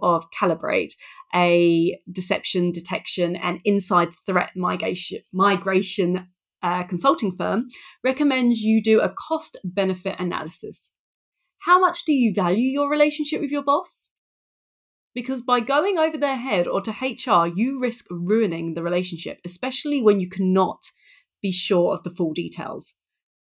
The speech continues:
Proactively, it may be worth a con-, a conversation first with your boss, but ensure you keep calm and structure your conversation beforehand. If you suspect illegal activity, then it is best to have a witness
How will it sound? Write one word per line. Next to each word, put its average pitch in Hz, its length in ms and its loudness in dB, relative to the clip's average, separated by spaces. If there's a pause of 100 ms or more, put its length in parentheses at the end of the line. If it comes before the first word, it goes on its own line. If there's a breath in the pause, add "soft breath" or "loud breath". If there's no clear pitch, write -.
(300)
Proactively, 311 760 2
it - 160 4
may 277 260 2
be 277 160 0
worth 269 260 0
a 285 40 -8
con-, 262 340 -10
a 233 80 -4
conversation 277 580 -2
first 175 300 -4
with 185 100 -8
your 220 120 0
boss, 254 360 2
but - 120 -6
ensure 277 400 -4
you 285 180 -2
keep 202 260 -6
calm 285 540 0
and 185 100 -2
structure - 460 -4
your 220 100 2
conversation 202 720 -2
beforehand. 175 640 -6 (540 loud breath)
If 214 100 0
you 226 80 4
suspect 269 580 -4
illegal 220 360 2
activity, 311 500 -4
then 233 140 0
it 113 80 -4
is 165 100 -4
best 196 240 -4
to 185 60 -12
have 180 160 -4
a 165 40 -2
witness 247 640 -2